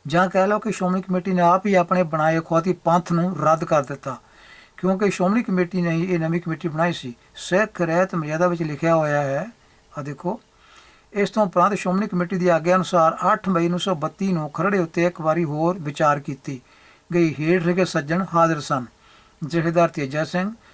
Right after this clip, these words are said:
ਸੰਤ ਤੇਜਾ ਸਿੰਘ ਜੀ, ਗ੍ਰੰਥੀ ਨਨਕਾਣਾ ਸਾਹਿਬ, ਗਿਆਨੀ ਗੁਰਮੁਖ ਸਿੰਘ ਮੁਸਾਫਰ, ਗਿਆਨੀ ਨਾਹਰ ਸਿੰਘ, ਸਰ ਬਰਸਾਵਾ ਸਿੰਘ,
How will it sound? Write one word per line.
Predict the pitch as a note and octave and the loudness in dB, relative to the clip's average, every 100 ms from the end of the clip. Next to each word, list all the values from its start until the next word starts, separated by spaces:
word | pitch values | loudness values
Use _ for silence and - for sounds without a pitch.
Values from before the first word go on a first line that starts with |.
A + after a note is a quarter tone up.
| _ | _
ਸੰਤ | - E3+ F3+ | -2 2 2
ਤੇਜਾ | F3 D3+ C#3+ D3+ | 2 -2 -2 -2
ਸਿੰਘ | F3 E3+ | -2 -4
ਜੀ, | F3+ G#3+ - _ - - | -4 -8 -12 _ -10 0
ਗ੍ਰੰਥੀ | D#3+ D#3+ F#3 | 0 2 0
ਨਨਕਾਣਾ | F3 D#3+ D3+ D3+ | 0 0 0 0
ਸਾਹਿਬ, | D3+ E3 F#3+ A#3 - - - D3+ | 2 2 2 -2 -14 -20 -10 -2
ਗਿਆਨੀ | E3 E3+ | 2 2
ਗੁਰਮੁਖ | D#3 D#3+ D#3+ D#3+ | 0 -2 0 -2
ਸਿੰਘ | F#3+ | 0
ਮੁਸਾਫਰ, | E3+ C#3 C#3+ C3 E3+ G#3+ A#3 - _ - D3+ | -2 -2 -2 -2 -4 -8 -10 -20 _ -10 -4
ਗਿਆਨੀ | D#3+ E3+ | -2 0
ਨਾਹਰ | C#3+ D3+ G3+ | 0 2 2
ਸਿੰਘ, | F#3 F3+ G3 - _ - | 0 -2 -4 -8 _ -6
ਸਰ | - D#3+ | -2 0
ਬਰਸਾਵਾ | D3 - D3 D3+ F3 | -2 -2 0 2 2
ਸਿੰਘ, | G3 G3 | 0 -2